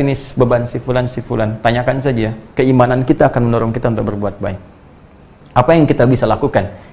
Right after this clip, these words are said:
sehingga ringan hisab kita di hadapan Allah Subhanahu wa taala? Sepanjang kita bisa melakukan itu. Walaupun kata Nabi, hanya sebiji kurma. Walaupun hanya sehirup air. Sehirup kalau sekarang satu sedotan,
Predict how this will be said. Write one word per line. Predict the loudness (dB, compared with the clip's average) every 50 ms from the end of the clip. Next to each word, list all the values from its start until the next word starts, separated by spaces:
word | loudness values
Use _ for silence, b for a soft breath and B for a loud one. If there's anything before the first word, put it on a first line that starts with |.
| B -2
sehingga | 0 2 4 4
ringan | 4 4 2 2 0
hisab | 0 0 -2 -2 -2
kita | -2 -2 0
di | 0 0
hadapan | 0 -2 -2 -4 -4 -4
Allah | -4 -4 -6
Subhanahu | -6 -8 -10 -8 -8 -6 -6 -6 -6 -8
wa | -8 -10
taala? | -12 -12 -12 -8
Sepanjang | -8 -8 -4 0 0 2 2 2 2 0 0 0
kita | 0 2 2 2
bisa | 2 2 2 0 0
melakukan | 2 0 0 0 -2 -4 -4 -6
itu. | -6 -10 -14 -18 -20 b b b b b b b b b b 2
Walaupun | 4 4 4 6 4 4 4
kata | 6 6 6 6
Nabi, | 6 6 6 6 4 2 0 -6 -16 -20 -20 -6 -2
hanya | -2 0 0 0
sebiji | 0 2 2 2 2 2 0
kurma. | 0 -2 -2 0 -2 -4 -6 -8 -16 -20 -20 -20 -20 -20 -20 b b b b b 2
Walaupun | 4 4 4 4 4 2 2
hanya | 4 2 2 2
sehirup | 0 2 2 4 4 4 2 0 0 0
air. | 0 0 0 0 -4 -8 -14 -20 -20 -20 -20 -20 -20 -20 -20 -20
Sehirup | -10 -6 0 4 6 6 6 4 2
kalau | 2 2 4 4 2 0 -2 -8
sekarang | -2 0 2 2 4 2 2
satu | 0 -2 -2
sedotan, | -2 0 2 4 4 4 2 0 0 -2 -4